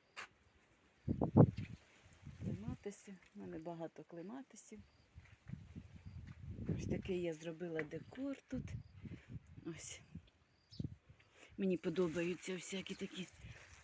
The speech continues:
о, всякі такі штучки. Скільки в мене.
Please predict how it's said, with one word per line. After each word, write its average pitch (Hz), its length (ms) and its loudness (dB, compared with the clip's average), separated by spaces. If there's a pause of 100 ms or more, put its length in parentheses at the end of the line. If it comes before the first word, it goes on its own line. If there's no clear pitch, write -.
(800)
о, 262 100 8 (1400)
всякі 202 300 -2
такі 196 240 -4
штучки. - 580 0 (2500)
Скільки - 380 10
в - 100 10
мене. - 280 10